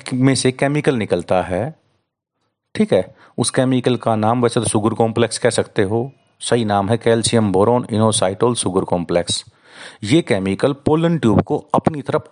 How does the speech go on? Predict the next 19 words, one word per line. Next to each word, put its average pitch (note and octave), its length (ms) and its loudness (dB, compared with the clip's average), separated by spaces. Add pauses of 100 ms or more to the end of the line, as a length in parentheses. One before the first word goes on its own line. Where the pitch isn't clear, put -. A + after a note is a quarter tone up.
अट्रैक्ट - 380 -2
करता - 320 -2
है - 380 -10 (1200)
ताकि A2+ 220 0
मेल A#2 200 4
गैमेट A2 300 0
उस - 160 -2 (100)
तक G#2 140 -2
आ F#2 100 4
जाए, F2 280 2
इसको - 260 0
बोलते - 220 -2
हैं D#3 100 -8
chemotrophism, A2 840 2 (420)
यानी A2 480 2
movement C#3 680 2 (120)
of A#2 120 4 (180)
pollen A2+ 320 2 (100)
tube G#2+ 300 2